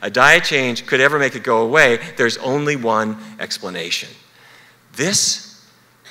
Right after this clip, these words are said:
is a miracle." So this was apparently coded on her medical record, um, as miracle.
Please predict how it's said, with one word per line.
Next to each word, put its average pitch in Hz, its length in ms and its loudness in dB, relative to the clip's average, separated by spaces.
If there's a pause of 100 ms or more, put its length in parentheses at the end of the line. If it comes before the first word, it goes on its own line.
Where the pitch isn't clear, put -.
is 135 160 -2
a 147 60 0
miracle." 214 520 4 (2250)
So 165 680 2 (160)
this 175 220 -2
was 165 120 -2
apparently 151 380 0
coded 143 360 0
on 123 140 2
her 139 100 -2
medical 143 680 -2
record, 101 360 -6 (560)
um, 107 260 -2
as 110 320 -4 (240)
miracle. 147 520 2